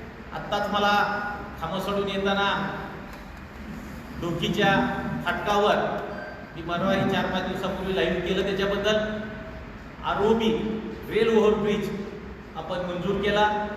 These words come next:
त्याचं कामही सुरू केलंय.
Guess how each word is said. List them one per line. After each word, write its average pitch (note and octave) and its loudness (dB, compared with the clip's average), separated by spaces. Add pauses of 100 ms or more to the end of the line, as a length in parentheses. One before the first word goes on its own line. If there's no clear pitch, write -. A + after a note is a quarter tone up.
(300)
त्याचं F#3 -6
कामही A3+ 4 (400)
सुरू G3+ -2
केलंय. F#3 0